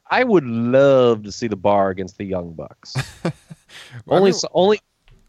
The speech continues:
Speaker 1: only so that everyone can, o-, only so the mouth breathers can learn that the Bar is the better tag team. Heyo.
Speaker 2: <laughs> Oh, man.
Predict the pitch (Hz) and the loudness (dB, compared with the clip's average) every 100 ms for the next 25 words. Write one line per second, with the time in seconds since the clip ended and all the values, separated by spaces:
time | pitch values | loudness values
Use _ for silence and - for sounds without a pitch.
0 | - 175 214 196 196 156 131 - 131 143 | -2 0 0 0 -2 0 -2 -2 -2 0
1 | 135 127 135 117 98 117 113 120 120 117 | -2 -4 -6 -8 0 0 0 -2 -2 -6
2 | - 123 104 98 101 104 104 95 92 - | -6 -2 -2 0 0 0 -4 -4 -4 -6
3 | 95 95 98 92 87 87 92 90 85 85 | -6 -4 -4 -4 -8 -4 -2 -2 -4 -8
4 | 87 80 90 87 - 87 82 165 196 147 | -8 -6 -6 -6 -8 -10 -4 0 2 2
5 | 127 117 110 107 107 107 110 110 120 - | 2 2 0 -4 -8 -10 -12 -10 -10 -12
6 | - _ - - _ _ 110 - _ - | -14 _ -20 -20 _ _ -20 -20 _ -16
7 | - 127 98 90 101 104 92 82 | -12 -10 -10 -10 -8 -6 -6 -8